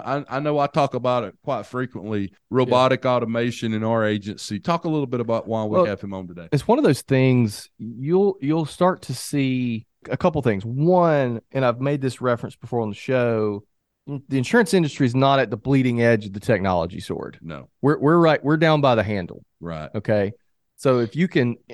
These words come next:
Speaker 2: in your agency, make any effort to, to get away from the handle and up towards the bleeding edge, you can give yourself quite a huge advantage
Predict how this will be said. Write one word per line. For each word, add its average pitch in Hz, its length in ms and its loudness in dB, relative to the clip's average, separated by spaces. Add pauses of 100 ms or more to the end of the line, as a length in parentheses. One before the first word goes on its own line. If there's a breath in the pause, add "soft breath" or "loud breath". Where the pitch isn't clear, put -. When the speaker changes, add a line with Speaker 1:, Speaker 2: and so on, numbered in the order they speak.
(140)
Speaker 2:
in 175 220 -2
your 147 260 -2
agency, 139 600 0
make 123 280 0
any 156 280 -2
effort 147 500 0
to, 117 220 -4 (160)
to 123 160 -4
get 139 320 2
away 202 320 2
from 160 240 0
the 127 80 2
handle 123 360 2
and 123 160 0
up 165 220 -2
towards 196 320 2
the 139 80 -4
bleeding 117 380 -2
edge, 117 160 0
you 123 80 -4
can 113 180 -8
give 147 160 -2
yourself 135 400 -2
quite 180 260 -2
a 156 60 4
huge 139 320 -2
advantage 107 720 0